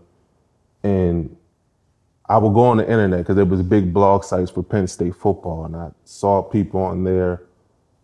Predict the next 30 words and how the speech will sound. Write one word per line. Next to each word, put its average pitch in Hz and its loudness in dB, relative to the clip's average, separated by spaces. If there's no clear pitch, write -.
always 95 0
saying, 95 -4
"Oh, 82 -10
Devin 104 0
still 107 0
sucks. 104 -2
We 110 2
don't 101 2
know 98 2
why 98 2
we 104 2
got 101 2
him, 101 0
why 101 4
he 101 0
came 104 -2
to 101 -4
this 95 -2
school." 104 -2
And 101 0
it 82 -4
hurt. - -2
But 107 0
I 107 2
used 117 2
that 110 2
hurt 117 -2
to 87 -10
push 147 -2
me 87 -4